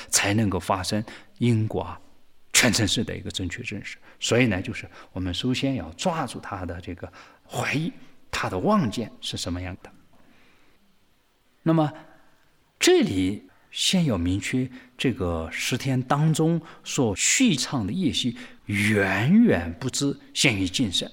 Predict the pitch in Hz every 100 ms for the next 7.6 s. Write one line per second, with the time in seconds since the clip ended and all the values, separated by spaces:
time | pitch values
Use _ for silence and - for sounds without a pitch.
0 | - - - _ - 143 170 226 240 269
1 | 262 - - - 269 240 196 175 143 110
2 | 104 127 120 98 101 135 107 98 92 90
3 | - 131 85 85 120 - 87 87 110 117
4 | - - - - 254 202 - 135 - -
5 | 104 - 98 - - - - 113 80 -
6 | - 90 - - - 107 110 - 107 95
7 | 90 85 95 98 117